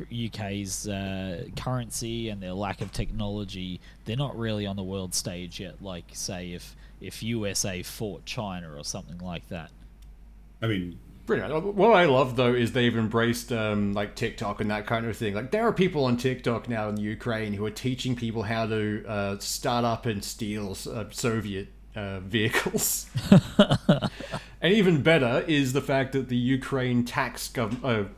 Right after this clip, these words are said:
Speaker 3: department came out going, "Oh, you don't need to claim anything you salvage from the Soviets. It's fine. It's yours. No taxes on that."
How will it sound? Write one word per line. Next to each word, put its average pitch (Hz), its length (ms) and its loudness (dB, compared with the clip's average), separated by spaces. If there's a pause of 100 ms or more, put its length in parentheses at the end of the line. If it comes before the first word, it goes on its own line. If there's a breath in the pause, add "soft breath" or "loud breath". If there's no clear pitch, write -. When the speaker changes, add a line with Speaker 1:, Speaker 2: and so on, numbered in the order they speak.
(120)
Speaker 3:
department 120 360 4
came 123 140 2
out 120 160 2
going, 117 160 0
"Oh, 151 120 4
you 156 120 2
don't 254 160 6
need 175 160 4
to 131 60 6
claim 127 440 2
anything 139 540 2
you 117 100 2
salvage 110 460 2
from 101 140 -2
the 95 80 -4
Soviets. 92 400 -2
It's 240 200 8
fine. 95 360 2
It's 202 200 2
yours. 90 300 -6
No 190 140 0
taxes 98 400 -6
on 82 160 -12
that." 82 200 -12